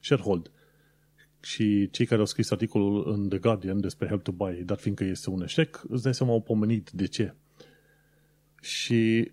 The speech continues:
gândește-te, cine câștigă de pe urma acestor sisteme, Sharehold și Help to Buy? În principiu,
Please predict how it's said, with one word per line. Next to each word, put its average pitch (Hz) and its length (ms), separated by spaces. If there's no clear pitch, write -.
gândește-te, 131 500
cine 170 240
câștigă 127 540
de 113 100
pe - 140
urma 107 260
acestor 104 360
sisteme, 95 440
Sharehold 95 440
și - 120
Help 95 180
to - 80
Buy? 92 200
În 139 120
principiu, 147 840